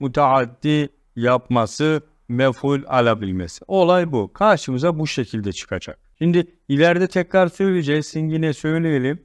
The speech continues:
Bablar ilerledikçe, diğer bablara geçtikçe manalar daha da genişleyecek. Yani birkaç anlama delalet edebilecek.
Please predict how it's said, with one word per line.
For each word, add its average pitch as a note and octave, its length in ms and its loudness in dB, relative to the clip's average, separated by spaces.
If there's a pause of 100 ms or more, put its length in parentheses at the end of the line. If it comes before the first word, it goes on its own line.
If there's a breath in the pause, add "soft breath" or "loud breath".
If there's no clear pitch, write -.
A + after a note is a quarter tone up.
(100)
Bablar D3 680 2
ilerledikçe, C#3+ 920 0
diğer D#3 320 2
bablara A#2+ 420 0
geçtikçe C3 720 -4
manalar F#3+ 760 0
daha C#3+ 260 0
da B2 100 0
genişleyecek. F#2 760 -8 (360)
Yani C#3 280 -2
birkaç D#3 720 0
anlama C#3+ 600 0
delalet C3 580 0
edebilecek. G#2+ 680 -2